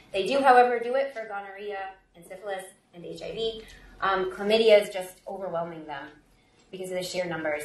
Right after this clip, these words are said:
So the law does allow us as providers to the patient in front of us to prescribe treatment for their partners, even though we've never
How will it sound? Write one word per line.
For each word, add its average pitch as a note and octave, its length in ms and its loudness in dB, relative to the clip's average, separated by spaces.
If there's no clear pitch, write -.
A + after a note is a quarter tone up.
So A3 340 6
the A3+ 140 6
law A3 420 4
does A3 160 -4
allow G3+ 380 -8
us A3 160 -8
as A3 120 -16
providers G#3+ 560 -8
to A3 120 -20
the G3 80 -16
patient A3+ 400 -14
in G#3 80 -12
front G3 180 -6
of G#3 60 -8
us B3 380 -8
to D4 280 -6
prescribe G3+ 840 2
treatment B3+ 540 -6
for A3 140 -6
their G#3 140 -8
partners, G3 500 -8
even G3+ 180 -8
though G3 140 -4
we've F#3+ 180 -6
never F3+ 480 -2